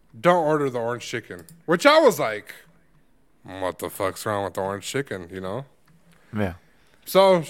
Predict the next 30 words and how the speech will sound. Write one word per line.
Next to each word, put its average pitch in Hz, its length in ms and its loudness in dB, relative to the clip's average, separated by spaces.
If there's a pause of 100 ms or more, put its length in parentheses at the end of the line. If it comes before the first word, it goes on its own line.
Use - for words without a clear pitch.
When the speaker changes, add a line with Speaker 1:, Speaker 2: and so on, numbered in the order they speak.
(200)
Speaker 1:
um, 139 260 0
Speaker 2:
Kinda 120 140 0
weird. 101 280 -6 (480)
Speaker 1:
she - 240 -10
<laughs> - 60 0
ordered 320 280 4
something 190 300 0
else, 175 400 0
and 151 120 -4
he 160 60 2
was 147 160 0
like, 107 220 -4 (500)
"We 170 120 2
don't 165 140 0
have 156 220 2
that 117 140 -2
right 101 200 -4
now." 95 240 -10 (460)
All 117 80 -10
right, 143 320 -2
cool. 160 180 -4
So, 107 280 -6 (1120)
you 107 60 -4
know, 92 160 -8
it's 110 160 -6
starting 107 360 -4
to 101 280 -6 (200)
creep, 165 340 -6
settle 151 360 0
in. 117 280 -4